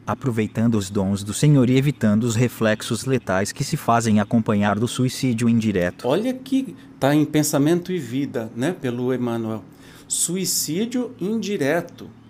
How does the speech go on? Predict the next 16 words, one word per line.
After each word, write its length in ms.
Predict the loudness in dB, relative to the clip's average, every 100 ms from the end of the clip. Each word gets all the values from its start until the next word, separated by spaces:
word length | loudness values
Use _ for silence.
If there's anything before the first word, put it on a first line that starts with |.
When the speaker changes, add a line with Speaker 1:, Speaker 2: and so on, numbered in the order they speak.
| -12
Speaker 2:
né? 240 | -8 -8 -10 -20 -20 -4
Dores, 840 | 2 6 8 8 4 0 -6 -10 -18 -10
melindres. 1200 | -2 0 2 2 0 0 0 -2 -4 -8 -10 -6
Olha 220 | -2 -2
que 80 | -2
interessante. 640 | -6 -6 -6 -6 -8 -10 -16 -20 -20 -6
Pensamento 540 | -4 -2 0 0 0
sombrio 600 | 0 0 0 2 0 4
adoece 480 | 2 4 2 2 0 -6
o 20 |
corpo 580 | -6 -2 -2 -2 -8 -10
são 480 | -8 -2 0 2
e 80 | 0
agrava 480 | -2 0 2 2 0
os 200 | -4 -4
males 640 | -2 0 0 0 -4 -8